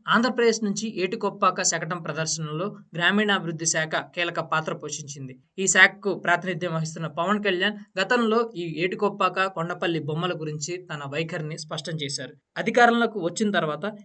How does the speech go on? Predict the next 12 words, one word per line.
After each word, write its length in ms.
ఏటికొప్పాక, 640
కొండపల్లి 540
కళాకారులకు 640
డిప్యూటీ 360
సీఎం 340
పవన్ 240
కళ్యాణ్ 280
కూడా 220
ఒక 80
శుభవార్తనైతే 760
అందించారు. 440
అంకుడు, 340